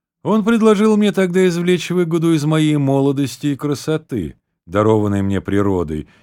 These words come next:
и вступить в связь с какой-нибудь богатой и щедрой старухой. Мне не пришелся по вкусу этот план,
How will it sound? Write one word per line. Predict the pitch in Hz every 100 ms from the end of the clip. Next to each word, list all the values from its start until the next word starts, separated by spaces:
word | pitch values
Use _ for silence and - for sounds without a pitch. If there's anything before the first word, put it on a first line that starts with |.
| -
и | 180
вступить | 156 - 165 165 160
в | -
связь | 135 139 139
с | -
какой-нибудь | - 117 127 127 117 113
богатой | 98 110 104 120 117 101
и | 98
щедрой | - - 104 95 95
старухой. | - - 95 92 82 - - - _ _ _ _ _ _ _ _ -
Мне | 151 143 131
не | 120
пришелся | - 127 - 131 - 90
по | 92
вкусу | - 98 95 101
этот | 110 117 85 78
план, | 87 87 80